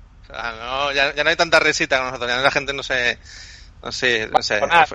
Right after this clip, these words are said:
Speaker 2: eh, un par de preguntas en serio. Eh, Jonás,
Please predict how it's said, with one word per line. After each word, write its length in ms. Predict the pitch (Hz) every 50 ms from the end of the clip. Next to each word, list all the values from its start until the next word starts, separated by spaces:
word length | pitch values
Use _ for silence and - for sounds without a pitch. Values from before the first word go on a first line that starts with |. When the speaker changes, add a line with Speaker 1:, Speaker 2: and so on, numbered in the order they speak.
| - -
Speaker 2:
eh, 200 | 127 147 143 143 -
un 100 | 156 160
par 140 | 185 185 -
de 100 | - -
preguntas 420 | 170 165 156 160 160 - 160 156
en 120 | 151 135 127
serio. 360 | - 143 127 123 113 110 - -
Eh, 640 | - 127 127 127 123 127 127 123 123 120 117 117 - - - - - - - - - - - - -
Jonás, 440 | - 135 147 156 151 - - -